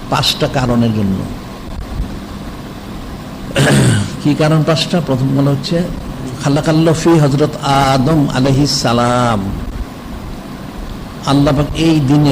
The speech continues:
জুমার দিনে হযরত আবুল বাশার সফিউল্লাহ আলাইহিস সালাম ওনাকে সৃষ্টি করেছেন। সুবহানাল্লাহি ওয়া বিহামদিহি। আহাবাতাল্লাহু ফি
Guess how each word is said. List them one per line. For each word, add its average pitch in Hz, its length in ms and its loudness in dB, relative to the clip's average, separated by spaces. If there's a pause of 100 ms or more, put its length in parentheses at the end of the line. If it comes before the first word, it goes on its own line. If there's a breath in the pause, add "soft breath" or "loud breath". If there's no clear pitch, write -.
(120)
জুমার 143 340 4
দিনে 147 220 2
হযরত 127 200 0 (140)
আবুল 143 340 4
বাশার 135 320 0 (140)
সফিউল্লাহ 143 480 2
আলাইহিস 139 200 4
সালাম 135 140 2
ওনাকে 139 180 2 (120)
সৃষ্টি 131 340 -2
করেছেন। 113 260 0 (100)
সুবহানাল্লাহি 120 640 4
ওয়া 151 100 2
বিহামদিহি। 127 320 4 (3000)
আহাবাতাল্লাহু 156 640 4 (180)
ফি 160 100 6